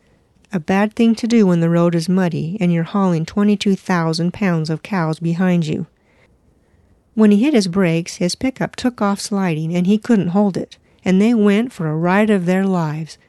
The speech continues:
a very fast ride. And he slammed into the back of Larry's horse trailer and knocked him forward, and then slammed into him again, and then the third time when he hit him, this is when Larry's trailer jackknifed.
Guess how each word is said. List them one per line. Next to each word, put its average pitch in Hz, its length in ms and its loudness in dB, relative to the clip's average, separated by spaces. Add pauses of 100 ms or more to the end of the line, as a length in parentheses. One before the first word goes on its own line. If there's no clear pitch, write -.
(100)
a 175 60 -2
very 160 280 0
fast - 580 -4
ride. 151 400 -6 (760)
And 190 100 0
he 208 120 4
slammed 202 520 2
into 175 160 0
the 180 100 -4
back 180 280 -4
of 175 160 -4
Larry's 190 280 -2
horse 175 260 -4
trailer 160 440 -6 (360)
and 170 140 -2
knocked 202 300 -2
him 240 160 0
forward, 151 540 -4 (1040)
and 190 100 2
then 185 120 4
slammed 190 400 2
into 208 300 2
him 247 120 2
again, 180 480 -2 (360)
and 190 140 2
then 185 260 2
the 175 140 -4
third 339 260 0
time 175 280 2
when 170 120 4
he 170 80 2
hit 170 200 2
him, 220 220 -2 (420)
this 277 200 -2
is 185 100 0
when 170 240 2
Larry's 208 340 2
trailer 196 420 -2
jackknifed. 165 720 -4